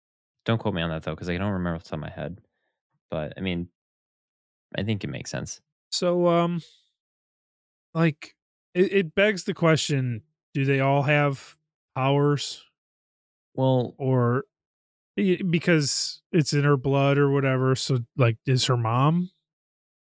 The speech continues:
Speaker 2: you know, or
Speaker 1: Well, I don't think so, because Bruno says to her in the biggest reveal possible, which did not expect in this show, um, Bruno says, "Hey,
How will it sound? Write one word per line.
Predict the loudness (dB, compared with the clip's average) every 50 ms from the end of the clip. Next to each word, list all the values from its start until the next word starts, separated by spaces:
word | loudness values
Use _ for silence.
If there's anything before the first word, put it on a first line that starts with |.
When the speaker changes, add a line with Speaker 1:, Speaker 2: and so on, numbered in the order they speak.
| _ _ _ _ _
Speaker 2:
you | -4 -2 0
know, | 2 2 2 0 0 -4 -6 _
or | -2 0 2 2 4 2 2 0 -2 _
Speaker 1:
Well, | 2 2 4 4 2 0 -2 -4 -4
I | -2
don't | -2 0 -2
think | -2 -4 -4 -4
so, | -4 -6
because | -6 -6 -8 -6 -8 -8 -8
Bruno | -6 -4 -2 0 0 0 0
says | -2 -2 -2 -2 -2 -2 -2
to | -4 -6
her | -6 -4 -4 -4 -4 -6 -8 -12 -20 _ _ -10
in | -6 -4 -2
the | -2 -2
biggest | -2 0 0 2 2 2 2 0 0 -4
reveal | -4 -2 0 0 0 0 -2
possible, | -4 -4 -2 0 0 0 -2 -4 -4 -2 -2 0 -2 -2
which | -2 -2 -4 -4 -8 -14 -16 _ _
did | -16 -12 -10
not | -8 -6 -4 -4
expect | -4 -4 -4 -4 -4 -4 -4 -4
in | -4 -2
this | -2 -4 -4
show, | -6 -6 -4 -4 -6 -6 -8 _ _ _ _ _ _ _ _ _ _
um, | -6 -4 -4 -2 -4 -4 -4 -6 -8 -10 -12 -14 _ _ _ _ _ _ _ _ _ _ _ _ _ -4
Bruno | -2 0 0 0
says, | 0 0 0 0 0 0
"Hey, | -2 -2 -2 -2 -2 -6 -12